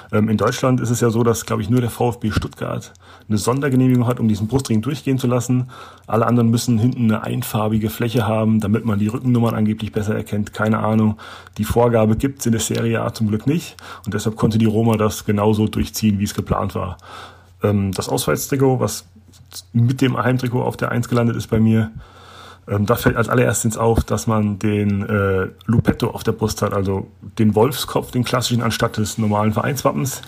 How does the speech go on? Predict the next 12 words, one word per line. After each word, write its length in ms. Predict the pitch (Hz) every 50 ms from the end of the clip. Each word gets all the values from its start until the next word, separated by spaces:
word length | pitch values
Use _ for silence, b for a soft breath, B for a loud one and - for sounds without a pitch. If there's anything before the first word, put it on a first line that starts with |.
| B B B B B B
Äh, 180 | B 110 117 113
ist 140 | 120 113 -
eine 80 | 135
coole 280 | 123 - - 170 170 147
Sache, 280 | 123 - - - 156 147
meiner 240 | 131 135 131 131
Meinung 240 | 127 131 127 127 123
nach. 320 | 123 120 123 117 - - - - -
Sorgt 300 | - - - 113 110 -
für 100 | - -
einen 60 | 117 107
schönen 600 | - - 127 127 127 123 123 113 - - - 104